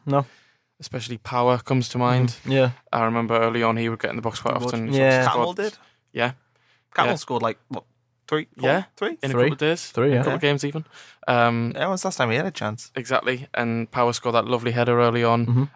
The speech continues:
Speaker 2: And I don't see him getting in the box enough. It's
Speaker 1: No.
Speaker 2: kind of, they're just recycling it,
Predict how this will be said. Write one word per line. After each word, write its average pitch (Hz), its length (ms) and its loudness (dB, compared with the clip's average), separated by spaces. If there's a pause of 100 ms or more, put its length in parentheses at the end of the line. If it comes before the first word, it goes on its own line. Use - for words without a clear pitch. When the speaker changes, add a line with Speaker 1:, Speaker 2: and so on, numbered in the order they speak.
(140)
Speaker 2:
And 113 180 2
I 110 60 0
don't 123 360 -2
see 113 260 -2
him 113 120 -2
getting 117 220 -4
in 113 60 -2
the 107 60 -4
box 120 300 -2
enough. 110 140 -2
It's 131 180 2
Speaker 1:
No. 139 40 4
Speaker 2:
kind 117 220 2
of, 107 280 -2 (260)
they're 123 80 -2
just 113 160 -6
recycling 120 640 0
it, 117 140 -6